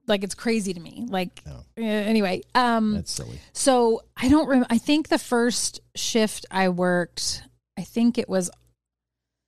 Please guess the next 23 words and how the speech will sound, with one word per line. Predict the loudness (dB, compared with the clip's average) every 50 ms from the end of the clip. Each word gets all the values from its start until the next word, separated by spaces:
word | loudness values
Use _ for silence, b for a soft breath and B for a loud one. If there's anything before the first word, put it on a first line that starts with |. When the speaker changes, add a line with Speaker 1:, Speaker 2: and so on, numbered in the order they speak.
| _ _ _ _ _ _ _ _ _ _ _ _ _ _ _ _ _ _ _ -10
Speaker 1:
I | -8
think | -2 2 2 2 2
it | 2 2
was | 2 2
October. | 2 0 0 -2 -4 -6 -6 -6 -12 -14 -16 -18 -20 _ _ _ _ _ -8
So | -2 2 2 2 2 2 -4 -8 _ _ _ _ -8
October | -8 -4 0 0 2 2 2 2
started | 2 2 2 0 0 -2 -6
internship, | -10 -10 -8 -6 -6 -4 -2 0 0 0 0 -2 _ -2
March | 0 2 2 2 0 -2 -4 -6
started | -6 -6 -4 -4
running | -4 -4 -2 -4
the | -4 -4
board, | -4 -2 -2 0 0 -2 -2 -4 -6 -6 -6 -6
Speaker 2:
Mm-hmm. | -4 -4 -4 -4 -4 -6 -8 -8
Speaker 1:
and | -6 -2 0 0
then | 0 0 0 -2 -4 -6 -6
on | -6 -6 -6
the | -6 -6
air | -8 -8 -8 -6 -8 -10 -12 -14 _ _ _ _ _ _ _ _ _ _ _
the | -10 -6
following | -6 -6 -6 -6 -8 -12 -16
October, | -16 -16 -16 -16 -16 -14 -14